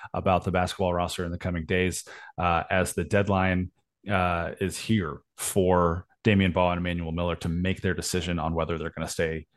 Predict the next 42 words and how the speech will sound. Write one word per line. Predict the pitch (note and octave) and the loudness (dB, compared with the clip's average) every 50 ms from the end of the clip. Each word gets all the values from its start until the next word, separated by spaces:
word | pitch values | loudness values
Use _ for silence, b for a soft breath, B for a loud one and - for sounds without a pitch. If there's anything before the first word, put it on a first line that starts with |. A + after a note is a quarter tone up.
| _ - | _ -10
in | F#2+ | -8
the | F2+ | -8
professional | - - - - - F#2 F2+ - F#2+ D#2+ D#2+ | -8 -10 -4 -2 -2 -2 0 -2 -2 -2 0
waters | F#2 G2+ A2 A2 A2 G2+ G2 G2 - - | 2 4 4 4 4 4 2 0 -4 -6
or | - E2+ F2 E2+ - | -6 -6 -6 -4 -4
come | - E2+ E2 | -4 -4 -2
back | D#2+ D#2 D#2 - | -2 -4 -4 -6
to | - | -8
school. | - - - - - - - | -10 -10 -8 -10 -10 -10 -8
So | - - - F#2 D#2+ D2+ B B B B B B B B B B B - | -4 -2 0 0 0 -2 B B B B B B B B B B B 8
look | A#2 C3+ D#3 | 10 10 10
for | - - D3 | 10 10 10
that | C#3+ C3+ B2+ | 10 12 10
episode | B2+ B2 - A#2+ - - B2 A#2+ A#2 A2 - - | 8 6 4 2 4 6 8 8 8 6 2 -2
later | - G#2+ G#2+ G#2+ G#2 G#2+ | -2 0 0 0 0 0
this | F#2+ G2+ - - - | -2 -4 -6 -2 0
week. | A2+ A2+ G#2+ G#2 - - - b b b b _ _ _ - | 2 2 2 2 -2 -8 -18 b b b b _ _ _ -2
You | - A#2 C3 C#3+ | 4 6 8 8
can | - D#3 C3+ | 8 8 6
find | - - C3 A#2+ A#2 A2+ | 6 6 6 6 6 4
the | G2+ | 2
Frogs | G2 - A#2 A2+ G#2+ G#2 - | 0 2 2 2 2 2 -2
Insider | A#2 G#2 G2 - G2+ F#2 F#2 | -4 -4 -2 -2 -2 -2 -4
podcast | F2 - - F#2+ F2+ F2 - - F#2 F2+ F2 F2 - - - - - | -4 -2 -2 -2 -2 -2 -2 -2 -2 0 0 -2 -6 -8 -12 -10 -6
on | G#2+ F#2+ F#2 F#2 | -6 -4 -4 -4
the | F2+ F#2 F#2 E2+ | -6 -8 -8 -8
Republic | F#2 E2+ - - - A#2+ A#2+ A#2+ - | -8 -8 -2 0 2 2 2 2 2
of | A2+ G#2 | 0 -2
Football | - - A2+ - - A2 G2 F#2+ | -2 -2 -2 2 4 4 6 6
Network, | F#2+ F#2+ F#2+ - G#2 G#2 G2 F#2 - - B B B B B _ - - F2 - - - | 6 4 4 2 0 0 0 -2 -6 -12 B B B B B _ -16 -14 -14 -12 -4 0
uh, | - F#2 F2 E2+ E2+ | 2 2 2 2 0
for | - - - F#2+ E2 | -2 -4 -4 0 2
Dave | G#2+ G2+ G#2 G2+ | 4 4 4 4
Campbell's | - - G2+ G2 - - | 4 4 4 4 2 2
Texas | - F2+ - G2 | 0 0 0 -2
Football. | - - - A#2 - B2+ A#2+ A#2+ A2 - | 0 2 2 4 6 8 8 8 6 6
Anywhere | A#2+ B2+ B2+ B2 A#2+ | 4 4 6 6 6
you | A#2+ A2 | 6 4
find | G#2 - G#2 G2 | 4 2 0 -2
your | F2 F2 | -2 -4
podcast, | - - F#2 F#2+ F#2 - F#2+ F#2 F#2 - - | -4 -2 -2 0 0 0 0 0 -2 0 4
Spotify, | - B2+ B2+ B2 - - A#2+ A#2 A2+ | 6 6 6 6 6 6 6 6 4